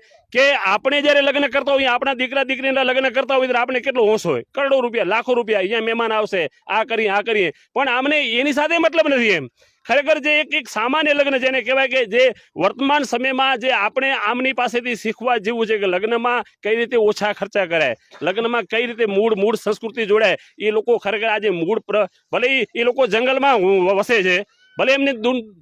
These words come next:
દુનિયાદારીની કાંઈ ખબર નથી, પણ ખરેખર એમના વિચાર છે, એમને ધન્યવાદ હું આપું કે ખરેખર તમે બહુ સાદાઈથી આ લગ્ન કર્યા અને સાદાઈની સાથે સાથે તમે જે મૂળ ધર્મ સાથે જોડાઈ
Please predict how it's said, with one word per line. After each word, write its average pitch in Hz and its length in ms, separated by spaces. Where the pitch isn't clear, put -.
દુનિયાદારીની 277 600
કાંઈ 269 220
ખબર 254 220
નથી, 226 280
પણ 285 160
ખરેખર 269 440
એમના 269 260
વિચાર 262 360
છે, 262 60
એમને 262 240
ધન્યવાદ 240 420
હું 262 140
આપું 240 200
કે 247 80
ખરેખર 240 340
તમે 247 260
બહુ 226 220
સાદાઈથી 226 500
આ 226 80
લગ્ન 226 260
કર્યા 233 300
અને 214 120
સાદાઈની 208 460
સાથે 214 240
સાથે 214 240
તમે 220 240
જે 208 100
મૂળ 170 240
ધર્મ 156 280
સાથે 214 300
જોડાઈ 220 320